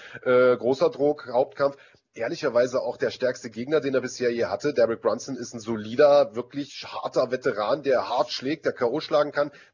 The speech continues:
der, wie wir gestern gesehen haben, gute Takedowns hat. Und das ist eine erste Runde gewesen,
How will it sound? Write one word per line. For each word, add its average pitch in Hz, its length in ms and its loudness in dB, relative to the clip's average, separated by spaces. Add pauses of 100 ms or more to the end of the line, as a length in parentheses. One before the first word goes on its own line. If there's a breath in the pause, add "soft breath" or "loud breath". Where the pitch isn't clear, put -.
der, 127 120 -2
wie 127 100 -10
wir 127 100 -2
gestern 127 280 -4
gesehen 120 260 -2
haben, 113 200 4
gute 117 200 -10
Takedowns 135 440 -2
hat. 151 160 4
Und 139 100 -4
das 127 100 -8
ist - 120 -12
eine 147 80 2
erste 139 240 0
Runde 123 240 -6
gewesen, 156 400 -4